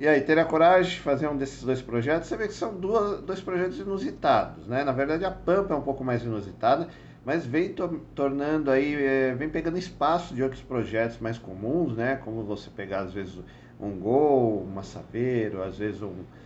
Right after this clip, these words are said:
um Palio, um carro mais comum, né? Mas também é um pro-, você vê que aí as fotos, que, né, os vídeos que eu mostrei pra vocês aí da,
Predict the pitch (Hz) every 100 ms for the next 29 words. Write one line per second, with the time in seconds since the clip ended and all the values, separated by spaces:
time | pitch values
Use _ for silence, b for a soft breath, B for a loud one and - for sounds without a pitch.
0 | B - 90 - 110 127 107 98 110 107
1 | 120 117 117 117 117 117 - 143 123 98
2 | 85 - B B - 120 151 - B B
3 | 127 170 180 190 196 202 190 190 156 -
4 | 151 151 160 143 139 - 135 127 - 123
5 | 120 110 113 131 107 107 123 - 107 101
6 | 107 104 101 95 90 - 131 123 104 104
7 | 95 90 85